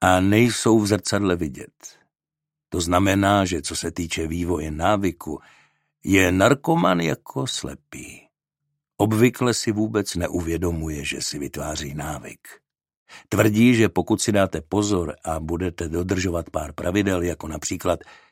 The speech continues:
píchat si pouze obden, není vůbec nutné, abyste si vytvořili návyk.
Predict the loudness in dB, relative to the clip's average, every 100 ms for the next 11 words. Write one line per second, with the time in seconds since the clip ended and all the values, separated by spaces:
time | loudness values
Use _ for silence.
0 | _ -2 0 0 -2 -2 0 -2 -2 -4
1 | 0 0 2 0 -2 -10 -20 _ _ -4
2 | 2 6 6 6 4 4 4 4 4 4
3 | 4 2 0 -2 -2 -2 -2 -2 -4 -2
4 | -4 -4 -6 -10 -14 -20